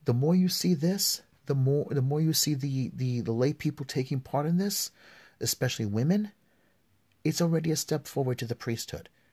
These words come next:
It's already a step forward to becoming a deaconess. All right? You're gonna see that, and it's exactly what's gonna happen. Pope Francis is a Jesuit, and he has very strong, very progressive opinions about these things.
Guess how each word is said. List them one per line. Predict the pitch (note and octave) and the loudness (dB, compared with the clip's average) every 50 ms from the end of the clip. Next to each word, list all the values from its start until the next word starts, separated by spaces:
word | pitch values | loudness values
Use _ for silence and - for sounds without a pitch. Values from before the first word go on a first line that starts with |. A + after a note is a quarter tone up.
| _ _ | _ _
It's | - C3 - | -10 -4 -2
already | C3+ C3+ C3 | 0 0 0
a | B2+ | 0
step | - - - B2+ - | 0 0 -2 -4 -2
forward | - - B2+ B2 A#2 - | -2 -2 0 0 0 -2
to | |
becoming | G2 A#2 A2 - C3 A#2 A2 G#2+ | -4 -8 -6 -6 -6 -6 -4 -4
a | G#2+ G2 | -6 -6
deaconess. | F#2 - A2 F2+ - G2 G2 F2+ - - - - - - - _ _ _ _ _ _ _ _ _ _ _ _ _ _ _ _ _ _ _ _ - | -4 -4 -4 -2 -2 -4 -4 -2 -2 -2 0 0 0 -2 -6 _ _ _ _ _ _ _ _ _ _ _ _ _ _ _ _ _ _ _ _ -6
All | A2 G#2 | -2 0
right? | A2 C3 D3 - - _ _ _ _ _ _ _ _ _ _ _ _ _ | 2 0 0 -2 -6 _ _ _ _ _ _ _ _ _ _ _ _ _
You're | A#2 A#2 | 0 0
gonna | A#2 A#2 A2 G#2+ | 0 0 0 2
see | - - - D#3 F3+ | 2 4 6 4 4
that, | D#3+ E3 D#3+ D3 - - | 6 6 4 4 4 2
and | - B2 | 0 -2
it's | A#2 G#2 - | -2 -2 -4
exactly | G2+ F2+ F2+ F2+ - - B2+ B2 B2+ B2+ - C3 B2 A#2 | -8 -6 -6 -4 -2 -2 -2 -2 -4 -6 -4 -2 -2 -2
what's | - - - A#2+ A2+ - | -2 -4 -6 -6 -6 -4
gonna | - A2 G#2+ F#2+ | -4 -6 -6 -4
happen. | F2+ G#2+ F#2 E2+ F2 - - E2 D#2+ - _ _ - - - - - - _ _ _ _ | -4 -4 -6 -6 -6 -10 -16 -18 -18 -20 _ _ -20 -20 -20 -20 -20 -20 _ _ _ _
Pope | - - C#3 - - | 0 0 0 0 0
Francis | - G#3+ G#3+ G3 F3+ - - G3+ - - | -4 -2 -2 -2 -2 -4 -6 -6 -8 -8
is | - - | -6 -6
a | G2+ | -4
Jesuit, | B2 A#2+ B2+ C#3 C3 A2 G2 F#2+ F2+ - - - - | -2 -2 -2 -2 0 -2 -4 -4 -6 -8 -12 -16 -14
and | G2+ F#2 E2+ | -12 -12 -10
he | - - A#2+ G#2+ | -6 -4 -4 -2
has | G2 G2 A2+ G2 E2+ | -2 -4 -6 -6 -6
very | G2 G#2+ G#2 G#2 F#2+ | -6 -6 -6 -4 -6
strong, | - - - - B2 D3 D#3+ E3 E3 E3 E3 E3 E3+ E3 - _ _ _ _ - | -6 -6 -4 -4 -2 0 2 2 2 4 4 2 2 0 -4 _ _ _ _ -20
very | G2 F2+ A2+ B2+ D3+ | -6 -2 0 0 0
progressive | D#3 - - D#3 B2+ C3 B2 - - B2 B2 - - | -2 -2 -6 -2 0 0 0 0 -2 -2 -4 -4 -8
opinions | B2+ C3 - - A2 G2+ G2 G2 F#2+ G2 F#2+ - | -8 -6 -4 -4 -2 -2 -2 -2 -2 -4 -6 -8
about | F#2+ - F2 E2+ E2+ - | -8 -8 -8 -8 -8 -8
these | F2+ F2 - | -8 -8 -8
things. | - - D#2+ - - - - - | -8 -8 -12 -14 -14 -14 -14 -14